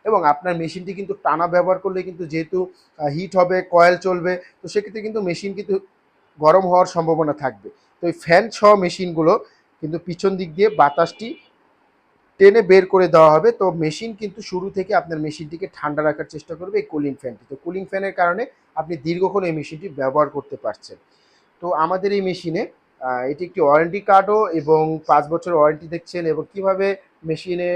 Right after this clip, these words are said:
আহ, ব্যবহার করতে হবে, ঠোঁট কাটতে হবে এবং এখানে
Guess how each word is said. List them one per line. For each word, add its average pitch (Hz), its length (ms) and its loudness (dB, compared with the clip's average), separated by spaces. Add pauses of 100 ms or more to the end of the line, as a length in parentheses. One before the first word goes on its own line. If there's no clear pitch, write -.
আহ, 143 420 -6
ব্যবহার 156 280 2
করতে 170 280 -6
হবে, 165 220 0
ঠোঁট 160 200 -6
কাটতে 160 300 -4
হবে 160 220 0
এবং 156 300 -2 (320)
এখানে 151 300 -6